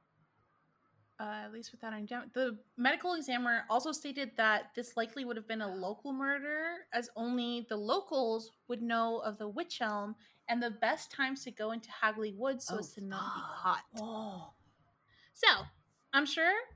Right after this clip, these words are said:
Speaker 1: a lot of you guys listen to true
Speaker 2: Mm-hmm.
Speaker 1: crime podcasts.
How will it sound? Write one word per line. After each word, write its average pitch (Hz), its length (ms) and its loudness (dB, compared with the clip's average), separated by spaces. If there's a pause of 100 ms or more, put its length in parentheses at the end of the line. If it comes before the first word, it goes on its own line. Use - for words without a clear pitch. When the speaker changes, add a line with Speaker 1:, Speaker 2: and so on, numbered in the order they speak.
(140)
Speaker 1:
a 294 80 6
lot 233 260 6
of 254 100 2
you 294 140 0
guys 320 280 4
listen 269 400 0
to 277 120 -8
true 220 160 -2
Speaker 2:
Mm-hmm. 240 100 -4
Speaker 1:
crime 208 220 0
podcasts. 214 760 -4